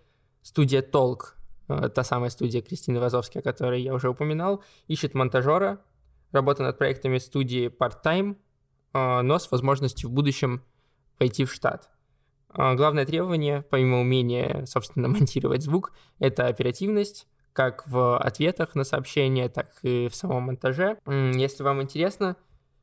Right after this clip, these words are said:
пишите на инфо собака толк толк точка ми письмо с темой «Режу и вношу правки». В нем расскажите пару слов о себе и о вашем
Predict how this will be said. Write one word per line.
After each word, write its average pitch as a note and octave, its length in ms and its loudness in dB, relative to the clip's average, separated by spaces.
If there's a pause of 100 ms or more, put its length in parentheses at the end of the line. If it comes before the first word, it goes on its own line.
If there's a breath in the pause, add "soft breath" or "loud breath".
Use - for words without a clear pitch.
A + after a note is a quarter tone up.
(140)
пишите C#3+ 440 -4
на C3 560 0 (240)
инфо C3+ 500 2
собака B2+ 460 0
толк B2+ 280 0
толк B2+ 280 0
точка B2+ 320 -2
ми F3 260 -4 (300 soft breath)
письмо D#3+ 280 2
с E3 80 -12
темой C#3+ 420 2
«Режу C#3 380 4
и - 120 -4
вношу A#2+ 320 0
правки». - 540 -6 (560)
В - 20 -4
нем C#3 140 4
расскажите B2+ 440 0
пару B2 200 2
слов B2 220 -2
о A#2+ 40 -4
себе E3+ 360 0
и D3+ 260 0
о B2+ 100 2
вашем B2+ 480 -2